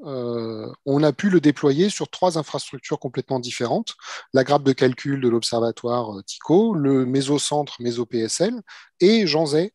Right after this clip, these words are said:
à l'I D R I S. Donc, on a pu montrer qu'avec le même conteneur logiciel, on n'a pas eu besoin de faire d'adaptation. On peut lancer des traitements, euh, sur un environnement hétérogène avec, euh, des, des types d'infrastructures très, très différentes.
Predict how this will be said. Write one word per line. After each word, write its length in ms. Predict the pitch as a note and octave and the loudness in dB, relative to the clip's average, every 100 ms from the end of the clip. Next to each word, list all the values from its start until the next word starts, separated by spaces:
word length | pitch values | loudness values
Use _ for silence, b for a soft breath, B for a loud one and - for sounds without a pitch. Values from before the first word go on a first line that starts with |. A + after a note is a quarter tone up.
| - | -6
à 80 | C3+ | -6
l'I 100 | C3+ | -4
D 60 | A#2 | -6
R 20 | |
I 20 | |
S. 220 | A2+ - _ B B B _ | -8 -12 _ B B B _
Donc, 180 | C3 B2+ | -6 -2
on 100 | B2+ | 0
a 120 | B2 | 0
pu 140 | - G3+ | 0 0
montrer 360 | E3+ C#3 G#3+ | 0 2 -2
qu'avec 520 | B3 C#3 C3+ B2 C3+ C#3 | 0 0 2 2 0 0
le 120 | C3 | -4
même 400 | D3+ G#3+ G#3 D#3 _ _ _ | 0 -2 -2 -10 _ _ _
conteneur 340 | D#3 D3+ E3+ | -12 -6 -4
logiciel, 480 | D#3+ B2+ B2+ - G3 | -2 -4 -6 -4 -4
on 40 | F#3+ | -6
n'a 100 | A#2+ | -2
pas 140 | D3+ | -2
eu 100 | E3 | 0
besoin 300 | D3 C#3 D3 | -2 -6 -6
de 60 | D3 | -6
faire 120 | C3 | -4
d'adaptation. 720 | B2 B2 - A#2+ - E3 A3 B B B | -2 -4 -4 -6 -6 -8 -10 B B B
On 100 | C#3+ | -2
peut 180 | D3 A#3 | 4 6
lancer 300 | G3+ E3 F3+ | 6 4 2
des 120 | D#3+ | 0
traitements, 440 | - C#3 C3+ D3 - _ - | -2 -6 -4 -6 -8 _ -8
euh, 440 | B2 A#2 A#2 A#2 | -6 -6 -8 -10
sur 400 | A2+ - F3+ F3+ C#3+ D#3+ | -6 0 2 2 -2 -4
un 260 | C3 C3+ B2+ | 0 0 2
environnement 600 | C#3 D3 C#3+ C#3 D#3 C#3+ | 0 2 0 0 0 -2
hétérogène 640 | C3 A#2+ B2+ B2 G#3+ G3 | -4 -2 -2 0 -2 -4
avec, 420 | C#3 C3+ F3 G3 C3+ | -4 0 0 0 -4
euh, 140 | B2+ | -4
des, 380 | A#2+ A#2+ A#2 A2+ B - | -4 -4 -4 -8 B -16
des 80 | A#2+ | -12
types 160 | G3 D#3+ | -6 -2
d'infrastructures 800 | C#3+ - - - - - G3 - | -2 -2 -8 -10 -12 -4 -4 -2
très, 160 | F3 | -2
très 180 | - F3 | 2 0
différentes. 520 | D3+ - D3 A#2+ - | -2 -4 -4 -4 -10